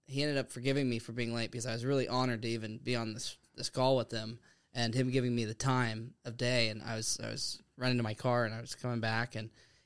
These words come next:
he goes, "You know what? I'm gonna, I'm gonna give you this opportunity, um, to forgive you and, uh, move on with this call and this meeting." And it was so much knowledge I got, but I also was able to ha-, uh,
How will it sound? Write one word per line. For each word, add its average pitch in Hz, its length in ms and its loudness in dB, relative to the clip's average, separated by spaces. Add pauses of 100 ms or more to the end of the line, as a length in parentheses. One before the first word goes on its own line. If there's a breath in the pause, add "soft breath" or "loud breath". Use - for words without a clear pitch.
he 131 60 0
goes, 139 160 6
"You 151 80 2
know 156 100 4
what? 180 160 2
I'm 147 100 0
gonna, 165 200 0 (120)
I'm 135 60 -4
gonna 143 240 0 (180)
give 135 160 2
you 143 80 2
this 127 200 2
opportunity, 120 680 0 (300)
um, 131 420 -8 (160)
to 120 100 -4
forgive 131 320 4
you 107 200 -6 (120)
and, 117 240 -2
uh, 113 220 -2 (100)
move 127 220 0
on 117 140 0
with 127 100 -6
this 117 160 -2
call 131 320 4
and 107 80 -4
this - 160 -8
meeting." 120 400 0 (400)
And 135 180 6
it 131 40 4
was 123 140 4
so 156 220 6
much 143 200 2
knowledge 131 360 6
I 120 80 4
got, 117 200 2
but 117 120 0
I 117 80 2
also 131 400 4
was 120 160 0
able 123 180 0
to 113 80 -4
ha-, - 400 -6
uh, 120 120 0